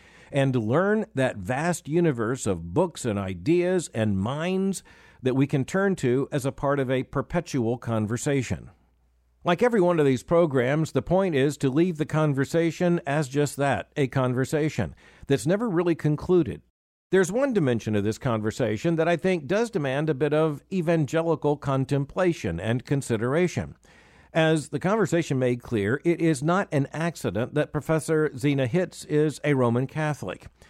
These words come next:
It's not an accident that so much of the work about the Christian intellectual tradition has been undertaken by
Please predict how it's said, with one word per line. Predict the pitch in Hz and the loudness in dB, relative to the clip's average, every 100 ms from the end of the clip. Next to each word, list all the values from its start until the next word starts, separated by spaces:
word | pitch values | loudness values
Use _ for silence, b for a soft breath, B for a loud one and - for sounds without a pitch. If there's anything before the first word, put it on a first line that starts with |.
| b b b | b b b
It's | 131 135 - | 2 2 -2
not | 131 135 135 | 0 2 2
an | 143 | 0
accident | 165 175 - 82 82 | -2 -4 -6 -8 -4
that | 113 107 | -6 -4
so | - 180 | 0 2
much | 170 165 143 | 4 2 0
of | 120 | 0
the | 113 | 0
work | 117 175 123 - | 0 0 0 -2
about | 101 117 - | -4 -2 -4
the | |
Christian | - 175 - 147 135 | -2 -2 0 -2 0
intellectual | 151 139 131 135 - 123 | 0 0 -2 -2 0 -2
tradition | 110 123 160 165 131 117 | -2 0 0 0 0 0
has | 127 | 0
been | 120 135 - | 0 -2 0
undertaken | 143 139 147 165 156 160 151 | -2 0 -2 -2 -2 -2 -2
by | 117 170 208 156 82 | -2 -4 -2 -4 -6